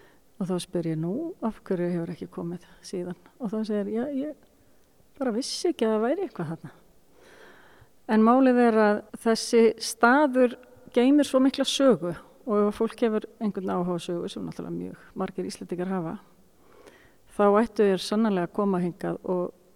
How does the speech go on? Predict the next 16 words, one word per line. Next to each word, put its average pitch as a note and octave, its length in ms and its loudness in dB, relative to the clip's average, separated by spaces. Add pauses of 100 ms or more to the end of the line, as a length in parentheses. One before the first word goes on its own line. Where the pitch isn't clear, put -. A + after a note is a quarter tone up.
(120)
kynna G3 280 -2
sér F3+ 320 -6
eins F3+ 160 -4
og E3+ 120 -6
til F3+ 120 -6
dæmis F3+ 240 -8
bara F3+ 160 -10
safnið G#3 480 -6
sem G#3 200 -6
er F#3 40 -8
í - 80 -12
kjallaranum, F#3 460 -6 (920)
koma G#3 300 2
hérna E3 180 -4
á - 0 -
fyrirlestra G3 720 -2